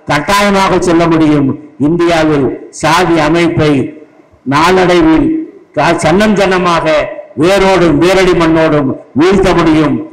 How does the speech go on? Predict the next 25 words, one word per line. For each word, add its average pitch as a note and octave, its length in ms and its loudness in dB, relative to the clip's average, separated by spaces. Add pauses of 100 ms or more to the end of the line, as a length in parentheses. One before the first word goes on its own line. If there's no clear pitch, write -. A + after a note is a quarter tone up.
அந்த D3 300 0
பாதையில் D#3+ 480 0
நடைபெறுவது E3+ 640 0
என்பது D3 380 0 (360)
நமக்கு D3 360 -4
முன்னால் E3+ 360 -2
இருக்கக்கூடிய D3 500 -4
மகத்தான D#3+ 540 -2
பணி. C#3 260 -6 (380)
எனவே D3 360 0 (460)
நம்முடைய D3+ 360 0
முன்னோர்கள் F#3 640 2 (1040)
முடித்திராத F#3 640 0 (380)
அந்த D#3+ 240 0
நிகழ்ச்சி E3+ 380 2
நிரலை, D#3 400 0 (300)
சாதி F3 420 0
ஒழிப்பு E3+ 380 2
என்ற D3+ 200 0
அந்த C#3 180 -2
நிகழ்ச்சி D#3+ 360 -2
நிரலை C#3+ 380 0 (380)
முடித்து F3+ 380 0
தருவதற்கான D#3 680 0 (420)
மகத்தான F3 500 0